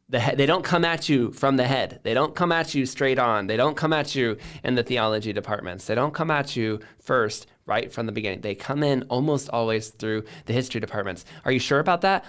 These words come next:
Look at the Communist Manifesto. What was it that Hegel and, and, and Marx were doing? They were rewriting history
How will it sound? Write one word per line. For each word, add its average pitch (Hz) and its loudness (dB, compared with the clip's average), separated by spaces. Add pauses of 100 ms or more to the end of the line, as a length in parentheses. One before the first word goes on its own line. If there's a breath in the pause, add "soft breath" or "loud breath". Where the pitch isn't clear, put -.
(120 loud breath)
Look 208 2
at 208 4
the 208 0
Communist 196 4
Manifesto. 185 2 (220 loud breath)
What 156 6
was 196 4
it 202 2
that 170 4
Hegel 175 4
and, 151 4
and, 135 6
and 143 4
Marx 160 2
were 147 0
doing? 156 4
They 131 4
were 135 6
rewriting 143 2 (180 loud breath)
history 113 2